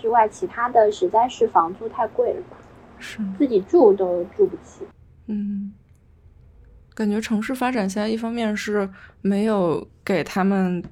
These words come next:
Speaker 2: 足够低房价的继续开这些地方的空间，另外一方面，其实对他们来说，他们转场了，他们面对的也是全新的一批客户了。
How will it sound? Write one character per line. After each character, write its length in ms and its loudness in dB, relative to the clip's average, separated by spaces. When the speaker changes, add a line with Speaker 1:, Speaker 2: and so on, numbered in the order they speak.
Speaker 2:
足 240 -4
够 260 2
低 300 -2
房 260 0
价 300 0
的 160 -2
继 240 -2
续 220 -2
开 360 -2
这 200 -2
些 180 -2
地 180 -2
方 220 -4
的 240 -6
空 320 2
间， 360 -2
另 120 2
外 140 2
一 40 0
方 200 -2
面， 220 -2
其 140 -4
实 100 2
对 140 2
他 140 0
们 100 0
来 100 0
说， 140 -2
他 140 -4
们 180 2
转 240 2
场 240 -4
了， 80 -8
他 160 -4
们 100 0
面 220 2
对 160 0
的 80 0
也 260 -4
是 260 -2
全 300 -4
新 180 -2
的 80 0
一 80 0
批 140 -4
客 240 -4
户 300 -6
了。 120 -10